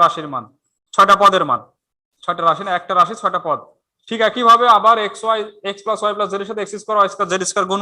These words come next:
করে ওখানে এক্স কিউব, ওয়াই কিউব, জেড কিউব পাওয়া গেল, তার সাথে এই ছয়জনকে পাওয়া গেল, ছয়টা পদকে পাওয়া গেল। সেই ছয়টা পদের মান আমরা বসিয়ে দিলাম,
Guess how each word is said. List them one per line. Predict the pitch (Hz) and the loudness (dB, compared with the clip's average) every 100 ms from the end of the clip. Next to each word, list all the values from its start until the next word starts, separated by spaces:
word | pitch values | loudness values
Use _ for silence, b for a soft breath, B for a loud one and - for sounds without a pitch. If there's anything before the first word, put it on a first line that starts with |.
| 196 | 2
করে | 220 294 - _ _ _ _ _ _ _ _ _ _ 170 | 2 0 -8 _ _ _ _ _ _ _ _ _ _ -2
ওখানে | 202 214 | 0 0
এক্স | 202 - | -2 -6
কিউব, | - 233 | -6 2
ওয়াই | 214 208 | 2 2
কিউব, | 240 185 | -4 -2
জেড | 202 - | -4 -4
কিউব | 233 - | -8 2
পাওয়া | 202 202 | 6 6
গেল, | 214 240 233 | 6 4 4
তার | 202 208 | 2 0
সাথে | 214 220 | -2 -4
এই | 208 | -2
ছয়জনকে | 214 202 202 190 180 | -2 -2 -4 -6 -2
পাওয়া | 147 | -2
গেল, | 123 117 _ _ _ - | -2 -10 _ _ _ -6
ছয়টা | 180 175 180 | -2 0 0
পদকে | 180 170 151 | -4 -4 -4
পাওয়া | 131 | -4
গেল। | 120 110 _ _ _ _ _ - | -4 -12 _ _ _ _ _ -2
সেই | 220 247 | -2 0
ছয়টা | 220 214 220 220 | 2 4 2 2
পদের | 220 220 208 | 2 2 4
মান | 208 208 | 6 4
আমরা | 202 202 | 2 0
বসিয়ে | - 220 202 | -4 -6 -4
দিলাম, | 226 | -2